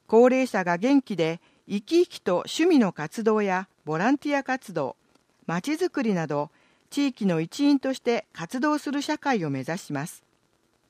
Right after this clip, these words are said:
二、安心して暮らすことのできる地域社会。介護を要する状態に陥っても、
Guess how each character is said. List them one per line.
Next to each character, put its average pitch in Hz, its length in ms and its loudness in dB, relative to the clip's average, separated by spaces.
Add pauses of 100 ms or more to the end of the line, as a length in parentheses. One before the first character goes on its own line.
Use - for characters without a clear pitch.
(880)
二、 185 260 0 (540)
安 247 240 2
心 311 240 0
し - 40 -6
て 285 180 -6
暮 247 160 0
ら 285 80 -2
す - 100 -14
こ 285 140 -4
と 294 100 0
の 254 140 4
で 160 120 -4
き 208 160 -4
る 160 120 -2
地 202 240 -2
域 247 180 -6
社 208 220 -6
会。 - 240 -12 (1160)
介 254 280 4
護 196 140 4
を 185 60 2
要 170 200 0
す 254 160 -4
る 220 120 2
状 185 220 0
態 254 240 2
に 247 100 6
陥 247 300 0
っ 247 40 -4
て 247 200 0
も、 165 240 2